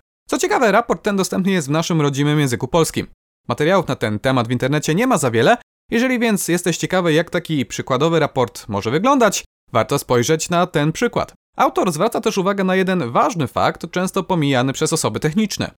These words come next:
Jeżeli ktoś jest programistą lub osobą powiązaną z bezpieczeństwem, zazwyczaj zainteresowany jest tylko technicznym opisem danej podatności. Ale musimy pamiętać, że w firmach rządzą menadżerowie oraz prezesi, którzy nie muszą znać skomplikowanego, technicznego żargonu.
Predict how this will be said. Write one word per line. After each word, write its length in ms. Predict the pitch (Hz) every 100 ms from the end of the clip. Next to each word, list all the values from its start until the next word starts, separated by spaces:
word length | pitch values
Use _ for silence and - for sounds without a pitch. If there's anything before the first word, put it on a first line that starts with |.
| _ _ _
Jeżeli 220 | - 190 220
ktoś 200 | 247 247
jest 140 | 254
programistą 560 | - 190 202 269 - 233
lub 200 | 185 156
osobą 460 | - 208 190 151
powiązaną 500 | 131 113 113 226 247
z 40 | 139
bezpieczeństwem, 680 | 135 131 92 90 - 220 - _ _ -
zazwyczaj 420 | 233 370 381 254
zainteresowany 640 | 226 220 220 220 220 247
jest 120 | 233
tylko 260 | - 233 247
technicznym 680 | - 269 - 403 - 202 151
opisem 600 | - 143 - 170 175 135
danej 280 | 101 104
podatności. 720 | 104 151 170 233 208 - - - _ _
Ale 380 | - 185 185 139 131
musimy 280 | 135 277
pamiętać, 440 | 339 269 269 262 180
że 160 | 143
w 40 | 131
firmach 520 | - 311 180 175 175
rządzą 280 | 151 156 135
menadżerowie 600 | 120 120 170 247 233 208
oraz 180 | 185 -
prezesi, 460 | 294 339 - 247
którzy 600 | - - 247 220 240 226
nie 260 | 214 208 202
muszą 340 | 202 240 208
znać 220 | 135 151
skomplikowanego, 880 | - 147 - 139 131 127 113 127 175 -
technicznego 500 | 127 120 - 98 117
żargonu. 420 | 165 208 190